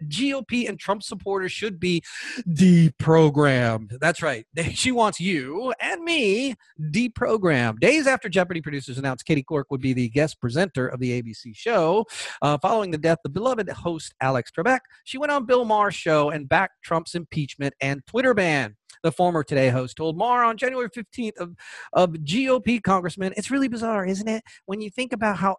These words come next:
awol so many of these members of Congress have gotten, but I also think some of them are believing the garbage that they're being fed twenty-four seven on the internet by their constituents, and they bought into this big lie." And the question is, how are we going to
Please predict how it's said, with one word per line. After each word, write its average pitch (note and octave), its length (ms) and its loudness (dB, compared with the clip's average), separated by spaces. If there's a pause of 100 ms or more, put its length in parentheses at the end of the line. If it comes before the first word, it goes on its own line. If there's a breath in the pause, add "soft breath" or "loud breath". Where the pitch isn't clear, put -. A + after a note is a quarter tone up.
awol A3 480 2
so B3 280 0
many A#3 320 0
of F#3+ 100 0
these E3 180 -2
members G3 320 -6
of E3+ 120 -12
Congress G3 400 0
have F3 180 -4
gotten, G3+ 380 0 (240 loud breath)
but A3+ 100 4
I C#4 60 2
also C#4+ 180 2
think A3+ 220 -2
some B3 240 0
of A3+ 80 -4
them G#3 160 -2
are F3 80 -2
believing G#3 800 -4 (180 loud breath)
the F#3 80 4
garbage A#3 460 2
that G3 100 -2
they're G3+ 160 2
being F#3+ 220 -4
fed G#3 200 0
twenty-four A#3+ 360 -6
seven G3+ 260 2
on F#3+ 60 0
the F#3+ 80 -2
internet F#3+ 520 0
by F#3+ 140 4
their F#3+ 160 2
constituents, F#3 800 -2 (320 loud breath)
and G#3 420 2
they G#3+ 120 2
bought B3 280 4
into A#3+ 260 2
this F3+ 240 2
big A#3 520 0
lie." G3 600 4 (260)
And F#3 100 -2
the G#3 60 -2
question C#4 500 -2
is, E3 300 0 (160 soft breath)
how D#4 300 4
are F4 40 4
we D#4 80 4
going A3 260 -2
to F3+ 220 -4